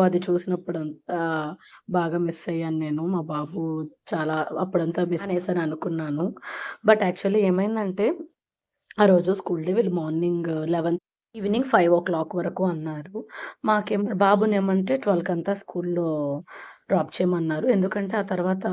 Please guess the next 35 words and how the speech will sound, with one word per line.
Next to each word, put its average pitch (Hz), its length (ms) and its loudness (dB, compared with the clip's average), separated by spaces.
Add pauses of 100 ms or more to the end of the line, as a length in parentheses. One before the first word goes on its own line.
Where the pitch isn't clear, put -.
(320)
బాబు 180 240 4
డాన్స్ 165 340 0
ఉంది 165 200 -2
కదా, 151 340 -4
so 214 240 -4
మేకప్ 156 580 -4
అవన్నీ 143 380 -4
ఉంటుందని 147 520 -4
చెప్పేసని. 156 580 -6 (380)
So - 120 -6
అందుకని 240 540 2
లెవెన్ 202 280 2
థర్టీకి 196 280 0
స్టార్ట్ 185 280 0
అయినా 196 160 -2
కూడా 196 200 -2
మేము 214 240 -2
ట్వెల్వ్కి 156 360 -2
వెళ్ళామన్నమాట. 151 640 -2 (500)
మేము 247 180 2
ట్వెల్వ్కి 208 340 2
అంతా 202 300 0
వెళ్ళి 190 440 2 (380)
బాబుని 190 380 6
వాళ్ళ 180 160 6
క్లాస్ 160 280 -4
టీచర్ 175 340 -6
దగ్గర 160 360 -6 (680)
ఇచ్చాము. 180 360 0
So - 140 -2
ఇంకా 269 180 4
వాళ్ళ 208 120 6
క్లాస్ 151 220 0
టీచర్ 185 320 -4
చూసుకున్నారు. 156 720 -4